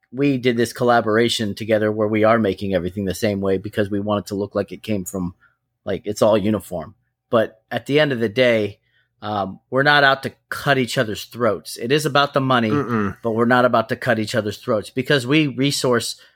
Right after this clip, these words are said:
Speaker 1: we use ourselves. Like, I use Josh, I use Nap, I use other people in the community as resources when I have problems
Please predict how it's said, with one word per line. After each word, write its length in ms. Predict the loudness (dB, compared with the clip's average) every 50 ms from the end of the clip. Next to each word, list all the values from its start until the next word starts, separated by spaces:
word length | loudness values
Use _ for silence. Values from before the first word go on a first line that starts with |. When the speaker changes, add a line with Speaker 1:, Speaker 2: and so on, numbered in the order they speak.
| _ _ _ _ _ _ _ _
Speaker 1:
we 100 | -2 0
use 260 | 2 2 2 2 2
ourselves. 840 | 2 2 2 0 2 4 4 4 4 4 2 -2 -6 -10 -12 -12 -14 _
Like, 180 | -6 -6 -2 0
I 80 | 0 0
use 240 | 2 0 -2 -6 -4
Josh, 480 | 0 2 4 4 4 2 2 0 -2
I 40 | -2 -2
use 200 | -2 -2 -4 -4
Nap, 360 | -2 2 2 2 2 0 -4 _ _ _ _ _ _ _ _ -2
I 80 | 0
use 200 | 2 2 2 2 2
other 200 | 2 2 2 0
people 380 | 0 -2 -2 0 0 2 2 2
in 40 |
the 60 | 2 0
community 580 | 0 0 0 2 2 2 2 2 2 2 2
as 200 | 2 0 -2 -6
resources 760 | -4 -2 -2 -2 0 0 2 2 2 0 -2 -6 -6 -6 -4
when 160 | -2 0 2
I 200 | 2 4 4 2
have 360 | 2 2 2 2 2 2 0 -6 _
problems 800 | _ -4 -2 0 0 -2 -2 -4 -6 -6 -6 -8 -10 -12 -16